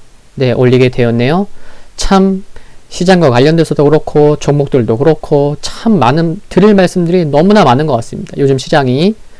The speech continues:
네, 근데 오늘 강한 로봇 관련주 내용을 말씀드릴까 합니다.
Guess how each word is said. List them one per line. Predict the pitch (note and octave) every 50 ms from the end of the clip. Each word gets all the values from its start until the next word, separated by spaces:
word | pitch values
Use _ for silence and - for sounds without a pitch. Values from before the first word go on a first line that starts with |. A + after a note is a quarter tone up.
| - - - - - - - - - - - - -
네, | - B2 B2
근데 | A#2+ C3 B2 A#2+
오늘 | C3 C3+ C#3 C#3 C3+
강한 | - - - D3+ D3 C#3+ B2+ A2 - - - - - - - - - - - - - - -
로봇 | - C#3+ C3+ C#3 D#3 D#3 D3+ -
관련주 | - C3+ B2+ B2 B2+ B2+ B2 A#2+ - B2+ A#2+ A#2 B2 C#3 F3 F#3+
내용을 | D3+ A#2+ A#2+ A#2 A#2+ C3 B2+ A#2+
말씀드릴까 | A2 A2 A2 - - B2+ B2 A#2+ A#2+ A#2+ - C3+ C3
합니다. | B2 A#2 A#2+ - - B2+ -